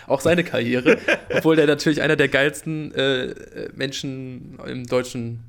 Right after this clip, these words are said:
Speaker 1: ostdeutschen Fußball eigentlich, äh, äh, war und ist, obwohl er ja eben auch bei Hannover war. Ähm, genau, und dann ist er von dort irgendwann zu Hansa gegangen,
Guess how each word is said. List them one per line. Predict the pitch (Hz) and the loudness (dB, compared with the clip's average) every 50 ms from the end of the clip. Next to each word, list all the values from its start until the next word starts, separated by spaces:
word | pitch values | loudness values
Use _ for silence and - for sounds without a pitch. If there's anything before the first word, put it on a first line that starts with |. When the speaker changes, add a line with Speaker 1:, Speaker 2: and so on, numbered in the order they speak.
| - - | -8 -4
Speaker 1:
ostdeutschen | 131 131 - - 123 117 117 - | -4 -4 -2 0 0 0 0 -2
Fußball | 117 - - - - 117 110 | -10 -14 -10 -4 -4 -2 -2
eigentlich, | 113 113 110 - 110 - - - | -2 -6 -10 -12 -14 -14 -12 -12
äh, | 123 | -12
äh, | - - 127 - - _ _ _ - - - - - - | -12 -12 -12 -16 -18 _ _ _ -20 -18 -18 -16 -14 -10
war | 104 - - 143 165 - - - | -10 -10 -10 -10 -12 -16 -18 -16
und | 127 120 131 | -14 -12 -12
ist, | 127 - - | -12 -10 -8
obwohl | 120 113 - 117 113 | -8 -6 -4 -2 -2
er | 110 110 | -2 -2
ja | 104 | -4
eben | 98 104 104 | -6 -6 -8
auch | - | -10
bei | - 113 | -10 -10
Hannover | 113 113 113 120 127 143 180 - - - - - - - - - - - - - - - | -10 -10 -10 -10 -10 -10 -12 -16 -18 -20 -20 -16 -16 -14 -14 -14 -16 -18 -18 -20 -10 -2
war. | - 147 147 151 | 0 2 4 4
Ähm, | 156 156 156 160 160 160 165 175 - - - _ - - | 2 2 -2 -6 -6 -8 -10 -14 -18 -20 -20 _ -4 0
genau, | 175 143 110 | 0 0 0
und | - - 135 | 0 0 0
dann | 143 - | 0 2
ist | 135 - | 2 2
er | 165 147 | 0 2
von | - 165 147 131 | 2 0 0 4
dort | 139 135 147 170 170 - | 4 4 4 4 2 2
irgendwann | - 139 147 147 151 135 - 131 123 123 131 131 135 135 - - _ _ _ _ _ _ - | 2 2 2 2 0 0 2 2 2 2 2 -2 -6 -8 -12 -18 _ _ _ _ _ _ -10
zu | - - 123 110 | -6 -4 -2 0
Hansa | 135 156 165 175 165 | 0 2 2 2 2
gegangen, | 156 151 151 139 143 143 143 | 2 2 0 0 0 -2 -6